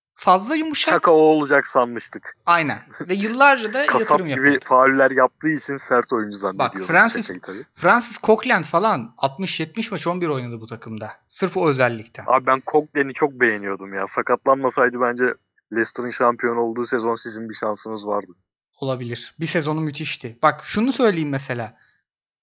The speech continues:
Speaker 1: Aaron Ramsey, yani Galler milli takımında forvet arkası, forvet falan oynuyor. Juventus'ta şimdi orta sahada zor yer buluyorlar. Bu takımın sekiz numarasıydı Ramsey.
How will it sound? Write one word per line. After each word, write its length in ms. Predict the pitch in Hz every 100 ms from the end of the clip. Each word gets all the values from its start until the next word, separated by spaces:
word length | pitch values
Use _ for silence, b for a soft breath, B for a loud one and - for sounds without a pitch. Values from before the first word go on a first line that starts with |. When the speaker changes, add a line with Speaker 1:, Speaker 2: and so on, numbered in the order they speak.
| _ -
Speaker 1:
Aaron 320 | 185 233 220
Ramsey, 640 | 226 277 - 202 233 _ _ _ _ _ _ _
yani 300 | 143 135 131
Galler 340 | 156 240 214
milli 240 | 151 190
takımında 380 | 240 240 214 170
forvet 400 | 139 151 160 226
arkası, 360 | 277 247 202 139
forvet 360 | 147 151 220
falan 260 | 214 170 240
oynuyor. 260 | 269 214 139
Juventus'ta 560 | 131 170 226 233 -
şimdi 440 | - 202 214 196 -
orta 260 | 151 139 190
sahada 280 | 233 208
zor 200 | 156 131
yer 260 | 151 220 254
buluyorlar. 480 | 262 269 214 123 - b b b b _ _
Bu 100 | 143
takımın 320 | 202 202 247
sekiz 340 | - 156 202
numarasıydı 640 | 196 151 117 107 110 104 - _ _ _ _ _ 120
Ramsey. 540 | 120 117 - 113 -